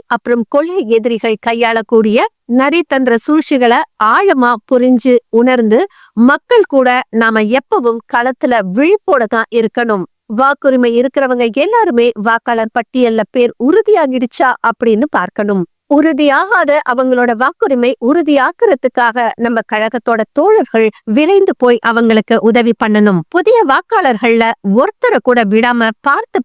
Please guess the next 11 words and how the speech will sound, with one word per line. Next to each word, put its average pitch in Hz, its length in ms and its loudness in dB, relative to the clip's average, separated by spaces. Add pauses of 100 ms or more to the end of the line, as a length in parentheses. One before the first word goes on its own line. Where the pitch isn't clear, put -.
பார்த்து 208 360 -2
சேர்க்கணும். 220 480 0 (220)
தமிழகத்தோடைய 240 680 0 (200)
ஒவ்வொரு 427 340 2
வீட்லயும் 233 540 0
இருக்கக்கூடிய 233 520 0 (180)
ஒவ்வொரு 349 300 0 (120)
வாக்கும் 226 420 -2 (400)
நமக்கு 247 320 0 (160)
ஒரு 240 120 4 (120)
முக்கியமான 302 500 2